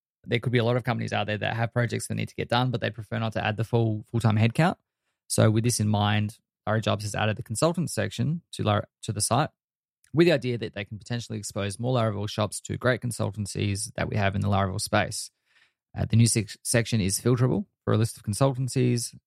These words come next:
um, as well as the, quote, contact cart functionality, allowing potential clients to contact multiple consultancies at, li-, uh, at once. So, you know, if you're a,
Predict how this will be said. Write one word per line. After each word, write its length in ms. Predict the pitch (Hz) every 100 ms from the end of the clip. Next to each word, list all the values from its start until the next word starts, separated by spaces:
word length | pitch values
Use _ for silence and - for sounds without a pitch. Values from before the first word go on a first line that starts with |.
| -
um, 280 | 110 104 101
as 160 | 107 104
well 160 | 107
as 120 | 104
the, 200 | - 104 - _ _ _ _
quote, 320 | - 120 113 -
contact 460 | - 143 170 139 - -
cart 260 | 98 - -
functionality, 480 | 101 98 101 104 101
allowing 300 | 98 101 101
potential 340 | 98 - 151 160
clients 320 | - 110 107
to 80 | -
contact 320 | 104 - -
multiple 420 | 104 107 107 104 - -
consultancies 580 | - 98 - 101 98 -
at, 80 | 64
li-, 180 | 107 98 - -
uh, 160 | 98 -
at 160 | 113 110
once. 320 | 104 - - _ _ _ _ _ -
So, 340 | 120 117 110 -
you 80 | 139
know, 80 | 127
if 140 | 143
you're 180 | 127 123
a, 180 | 107 101